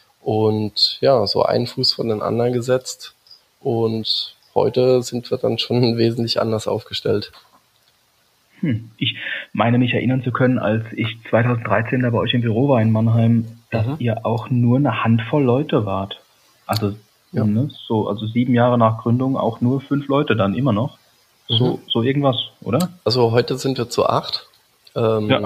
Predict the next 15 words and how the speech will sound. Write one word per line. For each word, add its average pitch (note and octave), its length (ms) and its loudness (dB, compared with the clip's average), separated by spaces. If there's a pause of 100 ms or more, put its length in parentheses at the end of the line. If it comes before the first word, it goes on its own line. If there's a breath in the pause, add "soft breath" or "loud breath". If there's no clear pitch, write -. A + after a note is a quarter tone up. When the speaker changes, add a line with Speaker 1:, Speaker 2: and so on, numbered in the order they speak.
(100)
Speaker 1:
das A2+ 200 -2
ist - 160 -4
Speaker 2:
okay. A#2+ 140 2
Speaker 1:
ein A#2+ 60 4
kleines, A#2+ 840 -2
aber G#2 640 -2
sehr - 180 -2
feines G#2 440 -4
Team. A#2 320 -6 (220 loud breath)
Also A#2 200 0
mit B2 120 0
Außendienstmitarbeitern A2+ 1120 0
habe G#2 120 -4
ich - 140 -4
mehr. A2+ 260 -2